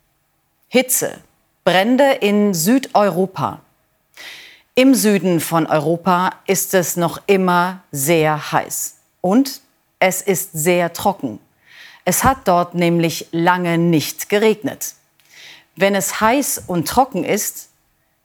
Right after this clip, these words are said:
dann ist die Gefahr von Waldbränden groß. So wie auf dem Foto. Das ist im Süden von Frankreich. Dazu kommt jetzt ein kurzer Film.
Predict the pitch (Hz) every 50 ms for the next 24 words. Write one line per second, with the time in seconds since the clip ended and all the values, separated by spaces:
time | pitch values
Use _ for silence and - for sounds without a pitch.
0 | _ - - 175 175 - - 247 - - - 240 208 - 180 - - - 190 175
1 | 180 180 175 - - - 165 151 147 143 131 123 160 208 254 247 - - - 180
2 | 185 180 175 165 - 180 180 170 156 - 147 147 - - - - - - _ _
3 | _ _ _ _ _ - 151 147 165 151 139 143 147 147 - 143 151 - - -
4 | 151 143 - - 196 196 190 190 185 170 170 170 165 - _ _ _ _ _ _
5 | _ _ _ - 165 170 165 - - 180 165 - - - - 170 160 156 147 147
6 | 139 - - 147 156 202 214 202 185 175 165 151 - - 170 170 - - - 151
7 | 151 143 - - - 110 - - - - - - _ _ _ _ _ _ _ _
8 | _ _ _ _ _ _ - 165 160 156 - - 165 - - 160 156 151 147 -
9 | 196 190 190 - - - - - 139 143 143 139 - - 156 143 - - 170 160
10 | - - 180 160 143 110 107 110